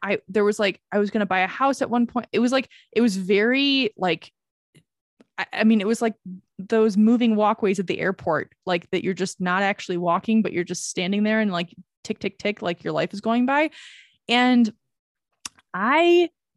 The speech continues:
didn't do any of that shit, obviously. And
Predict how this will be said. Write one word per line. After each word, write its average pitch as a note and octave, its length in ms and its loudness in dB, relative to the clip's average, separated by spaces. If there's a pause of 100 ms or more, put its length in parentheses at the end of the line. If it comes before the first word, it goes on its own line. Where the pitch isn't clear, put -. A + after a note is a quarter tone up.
(260)
didn't A4+ 260 0
do G4+ 120 2
any A#4 160 2
of B3 60 0
that D3+ 160 -8
shit, - 320 -4 (180)
obviously. G3+ 680 0 (320)
And B3+ 520 4